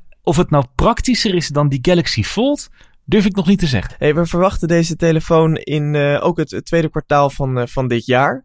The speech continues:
Speaker 2: Kijken we nog heel even naar de, naar de specificaties. Het draait natuurlijk ook weer op, eh, Android negen punt nul. Eh, heeft acht gigram.
Speaker 1: Maar wat moet dat kosten?
Speaker 2: Ook een hoop, Raymond.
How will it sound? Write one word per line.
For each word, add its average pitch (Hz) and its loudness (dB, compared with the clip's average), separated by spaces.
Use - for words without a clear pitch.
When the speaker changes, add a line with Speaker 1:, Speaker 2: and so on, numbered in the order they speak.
Speaker 2:
Kijken 170 0
we 160 2
nog 151 -2
heel 165 2
even 160 -2
naar 147 0
de, 139 0
naar 139 0
de 131 -4
specificaties. 147 0
Het 123 -4
draait 151 2
natuurlijk 139 -2
ook 151 0
weer 139 2
op, 127 -4
eh, 127 2
Android 131 0
negen 131 -2
punt 117 -4
nul. 151 2
Eh, 135 0
heeft 139 0
acht - 0
gigram. 139 0
Speaker 1:
Maar 165 2
wat - 0
moet 214 4
dat - 0
kosten? - -2
Speaker 2:
Ook 269 2
een 247 4
hoop, 190 4
Raymond. 139 0